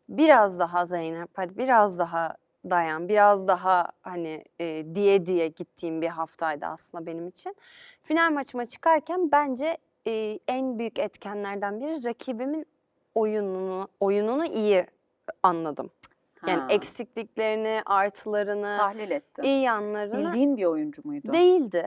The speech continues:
Speaker 2: Ha.
Speaker 1: Ama maçlarını izledim. İşte
Speaker 2: Tamam.
Speaker 1: bu oyuncuların işte YouTube'da ya da W T A T V'de maçları oluyor.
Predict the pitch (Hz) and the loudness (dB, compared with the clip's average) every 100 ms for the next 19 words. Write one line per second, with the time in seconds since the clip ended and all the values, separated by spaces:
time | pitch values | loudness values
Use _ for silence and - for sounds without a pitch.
0 | 277 339 202 - 349 415 359 349 - 311 | -4 -6 -6 -2 0 2 0 -2 -2 0
1 | 311 277 185 175 165 226 - 196 220 - | 0 0 -2 -4 -4 -12 -8 -2 -2 -4
2 | 202 202 247 247 233 247 240 214 247 220 | -12 -6 -4 -4 -4 -4 -6 -6 -6 -4
3 | 226 - 220 226 214 208 196 196 196 233 | -6 -6 -6 -4 -4 -4 -4 -4 -6 -4
4 | 214 - 220 190 208 285 285 226 - 208 | -6 -6 -6 -6 -2 -2 -2 -4 -4 -2
5 | 202 202 165 156 190 294 | 0 -2 -2 -8 -8 -10